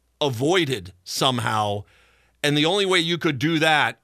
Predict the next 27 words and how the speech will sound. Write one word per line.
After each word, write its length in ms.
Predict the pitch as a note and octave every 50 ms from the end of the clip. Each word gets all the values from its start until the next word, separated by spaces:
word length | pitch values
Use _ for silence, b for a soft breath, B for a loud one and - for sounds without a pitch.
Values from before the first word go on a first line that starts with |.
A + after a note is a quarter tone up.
| _
is 200 | - B2+ A#2 G#2+
if 140 | C#3+ C#3 -
they 180 | - D3+ D#3 C#3+
had 240 | C#3+ D3 C3+ C3 C#3+
extensive 680 | A2+ - - - - D#3+ D#3 C#3 - D#3 D3 B2+ B2+
knowledge 580 | B2 C3 C3 B2+ B2+ B2+ A#2+ A2+ G#2 G2 - - _ _ _ _ _ _ _ _ _ _ _ _ _ _ _ _ _ -
of 480 | C#3+ C#3 C3+ B2+ B2 A#2 G#2+ G2 G2 -
the 180 | A2 A2 C3+ C#3
operations 760 | C3+ C#3 C3+ C3+ C#3 C3 C3+ C3+ C3+ B2 - D3 C3 B2 C3+
of 140 | D3+ C3+
the 120 | A#2+ B2 B2
intelligence 500 | A#2+ - C#3+ C3+ B2 A#2+ A2 B2 A#2 -
community 360 | - A#2+ A#2 A#2 A2+ A2 A2+
of 80 | A2 G#2
the 60 | A2
United 260 | G#2+ A2 A2 G#2+ G2+
States 240 | - - A2+ G#2 -
and 100 | A2 A2
Israel. 340 | G#2 F#2 G2 E2 D#2 - _ b b b b b b b b
And 220 | B2+ B2+ C3 B2+ A#2
that 360 | A2+ C#3+ D#3 E3+ E3 - -
scares 500 | - - - - D#3+ D3 C#3+ C#3+ B2 G#2
me 140 | C3+ C3 B2
to 80 | A2
death 260 | G#2+ A2 A2+ A2 G#2+ -
because 300 | - A2+ - B2+ A#2 G#2+
that's, 320 | G2 D#3 D#3 E3 - -